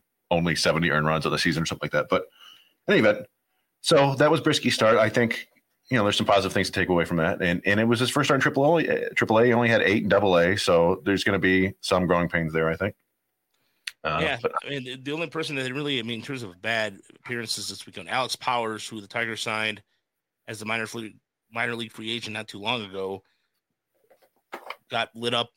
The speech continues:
Speaker 2: You talked about the bullpen the other night, on Saturday night, where he lost nine nothing. Alex Powers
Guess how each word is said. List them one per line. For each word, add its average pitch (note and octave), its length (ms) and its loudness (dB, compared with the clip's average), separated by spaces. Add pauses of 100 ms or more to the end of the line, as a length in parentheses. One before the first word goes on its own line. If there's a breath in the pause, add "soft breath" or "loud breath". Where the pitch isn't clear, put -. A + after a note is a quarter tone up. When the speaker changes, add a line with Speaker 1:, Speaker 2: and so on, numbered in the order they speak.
(140)
Speaker 2:
You A#2 140 -10
talked B2+ 180 -2
about G#2+ 140 -6
the A#2 60 -8
bullpen A2+ 260 -4
the G#2+ 60 -2
other G#2 140 -2
night, G2+ 240 -4
on G2+ 140 -12
Saturday G#2+ 380 -2
night, G2+ 260 -6 (120)
where G2+ 420 -6 (420)
he A2 240 -6
lost A2 300 -4
nine G#2+ 200 -4
nothing. G2 420 -8 (800)
Alex A2 160 -6
Powers A2 420 -4